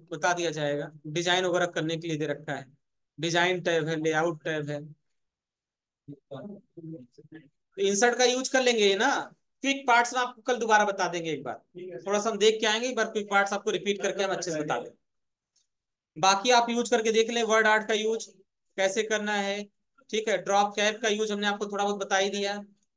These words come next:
Signature की लाइन का insert करनी तो कैसे करेंगे, Date और time का ins-, कैसे insert करेंगे, कोई object insert करना है तो कैसे insert करेंगे। उसके बाद यहाँ पे equations आपको दे रखे हैं और आपको सिंबल दे रखे हैं, इन सब का यूज़ करके आज आप देख लीजिए।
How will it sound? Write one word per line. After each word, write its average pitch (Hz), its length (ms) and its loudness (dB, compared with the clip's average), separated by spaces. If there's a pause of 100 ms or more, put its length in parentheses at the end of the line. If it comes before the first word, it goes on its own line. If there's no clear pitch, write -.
(240)
Signature 208 500 0
की 226 80 0
लाइन 208 260 2
का 214 100 0
insert 214 360 -2
करनी 208 200 -2
तो 208 140 -6
कैसे 196 320 0
करेंगे, 196 440 -4 (640)
Date 202 180 2
और 214 140 -2
time 202 240 4
का 214 180 -6
ins-, 202 220 -8
कैसे 208 300 -2
insert 208 340 -2
करेंगे, 190 420 -2 (480)
कोई 196 120 0
object 202 400 2
insert 208 320 -4
करना 202 240 -2
है 202 140 0
तो 202 120 -6
कैसे 196 300 0
insert 202 320 -2
करेंगे। 196 380 -2 (600)
उसके 175 240 -4
बाद 202 400 4
यहाँ 185 220 0
पे 208 120 -4
equations 202 520 -4
आपको 208 240 0
दे 196 120 0
रखे 196 260 -2
हैं 185 760 -10
और 180 200 0
आपको 185 280 2
सिंबल 180 380 0
दे 147 120 0
रखे 143 240 -6
हैं, 190 120 -6
इन 175 160 -10
सब 196 200 -4
का 202 100 -2
यूज़ 180 220 0
करके 175 240 -4
आज 156 140 -2
आप 160 200 -2
देख 143 120 -2
लीजिए। - 280 -20